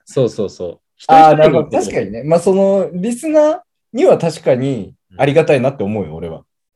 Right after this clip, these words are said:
Speaker 3: うんうん。
Speaker 2: それはなんか俺の話を聞いてくれてっていうよりかは、ラジオ聞いてくれてありがとうっていうのはすごく持ってるよ。
Speaker 1: いや、そっちじゃないな。それじゃない。ありがとうっていうよりも、
Speaker 2: うん。
Speaker 1: 謝ってほしいわ。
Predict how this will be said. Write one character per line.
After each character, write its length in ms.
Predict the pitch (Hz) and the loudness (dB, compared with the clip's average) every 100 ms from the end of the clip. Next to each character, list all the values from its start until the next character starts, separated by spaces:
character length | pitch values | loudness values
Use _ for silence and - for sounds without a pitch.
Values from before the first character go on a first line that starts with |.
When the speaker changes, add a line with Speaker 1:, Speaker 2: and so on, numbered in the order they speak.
| _ _ _ _ | _ _ _ _
Speaker 3:
う 60 | 104 | -14
ん 160 | 92 - | -14 -12
う 60 | 87 | -14
ん。 140 | 85 | -14
Speaker 2:
そ 120 | - 247 | 0 4
れ 80 | |
は 40 | - | 4
な 80 | - | 4
ん 40 | |
か 80 | 139 | 2
俺 200 | 165 233 | 4 4
の 100 | 247 | 2
話 320 | 240 254 262 | -2 -4 -4
を 60 | 190 | -4
聞 160 | 180 | -6
い 20 | |
て 120 | 165 170 | -8 -8
く 80 | |
れ 100 | 175 | -8
て 120 | 165 185 | -8 -10
っ 60 | - - | -12 -8
て 80 | |
い 40 | 190 | -2
う 20 | |
よ 80 | 220 | -2
り 100 | 285 | 0
か 80 | 262 | 0
は、 100 | 156 | 4
ラ 120 | 175 | 4
ジ 140 | 220 | 4
オ 80 | 156 | -2
聞 140 | - 110 | -2 -10
い 40 | |
て 100 | 107 | -8
く 80 | 113 | -8
れ 120 | 117 | -2
て 80 | 139 | -2
あ 60 | |
り 100 | 120 | 0
が 100 | 120 | -2
と 140 | 110 92 | -4 -10
う 20 | |
っ 40 | |
て 160 | - 196 | -14 -10
い 40 | |
う 40 | 285 | -4
の 100 | 139 | -4
は 60 | |
す 180 | - - | -4 -6
ご 100 | 117 | -8
く 220 | 104 87 - - | -8 -14 -16 -8
持 120 | 110 | -8
っ 80 | - | -10
て 100 | 107 | -18
る 80 | |
よ。 80 | - _ _ _ | -20 _ _ _
Speaker 1:
い 40 | 135 | -10
や、 60 | |
そ 180 | - 160 | -8 -10
っ 20 | |
ち 300 | 156 _ - | -10 _ -4
じ 40 | 175 | -4
ゃ 60 | |
な 120 | 87 82 | -4 -12
い 80 | |
な。 180 | 71 67 _ _ _ _ | -18 -20 _ _ _ _
そ 300 | _ - 123 | _ -10 -6
れ 160 | 123 123 | -4 -4
じ 80 | |
ゃ 40 | 98 | -6
な 120 | 80 | -12
い。 100 | 71 _ _ _ _ _ _ - | -20 _ _ _ _ _ _ -12
あ 100 | 117 | -8
り 120 | 196 | -6
が 120 | 220 | -6
と 200 | 220 113 | -4 -8
う 40 | |
っ 60 | - _ _ _ - | -8 _ _ _ -10
て 80 | |
い 40 | 107 | -6
う 40 | |
よ 100 | 104 | -6
り 100 | 98 | -6
も、 480 | 101 143 120 80 76 _ _ | -6 -4 -6 -8 -16 _ _
Speaker 2:
う 80 | 107 | -10
ん。 60 | 98 | -6
Speaker 1:
謝 120 | 143 | -6
っ 140 | 185 | -6
て 80 | - | -8
ほ 40 | |
し 120 | 87 | -12
い 40 | |
わ。 80 | 87 | -14